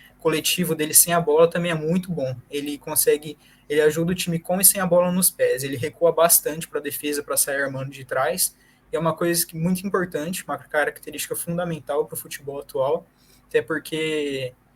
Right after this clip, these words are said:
é, essa saída de trás, mesmo os times mais fracos do Brasil, quase nenhum hoje em dia sai dando chutão. Até porque o futebol mudou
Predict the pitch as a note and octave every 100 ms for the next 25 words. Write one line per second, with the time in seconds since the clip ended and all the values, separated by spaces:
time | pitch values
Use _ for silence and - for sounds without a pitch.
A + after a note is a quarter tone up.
0 | _ _ _ _ C#3+ C#3 D3 D3+ E3+ -
1 | D#3 D3+ E3+ E3 D#3 - C#3 D#3 D3+ D#3
2 | D#3+ F3+ - D#3+ D#3+ D#3 D#3+ - C#3+ C#3+
3 | D3 - C#3+ D3 C#3 C#3+ D#3+ D#3+ _ _
4 | D#3+ F3+ G3+ G3+ D#3+ E3+ F3+ E3+ D#3+ D#3
5 | D#3 E3 - D#3+ D#3+ E3 E3+ F#3 C#3 B2+
6 | A2+ - _ _ _ _ D3 C#3+ D3+ -
7 | D3+ D3 D3 C#3+ C#3 - - D3+ D3 D#3
8 | D3+ C#3+ C#3 F3+